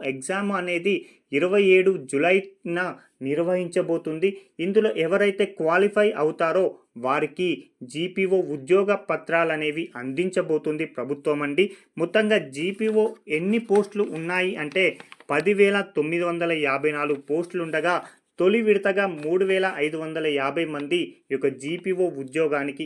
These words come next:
అర్హత సాధించడం జరిగింది. ఇక పదివేల తొమ్మిది వందల యాభై నాలుగు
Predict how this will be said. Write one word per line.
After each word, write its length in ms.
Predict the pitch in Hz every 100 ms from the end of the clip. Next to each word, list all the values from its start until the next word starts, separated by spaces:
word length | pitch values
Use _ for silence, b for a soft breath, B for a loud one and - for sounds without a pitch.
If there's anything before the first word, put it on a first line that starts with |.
| -
అర్హత 480 | 123 131 147 180 180
సాధించడం 680 | - 143 135 143 139 139 143
జరిగింది. 520 | - 120 113 127 143 - B B
ఇక 100 | 135 160
పదివేల 480 | - 160 170 185 190 185
తొమ్మిది 380 | 180 156 175
వందల 280 | 175 175 175 170
యాభై 320 | 143 147 160
నాలుగు 320 | 156 151 147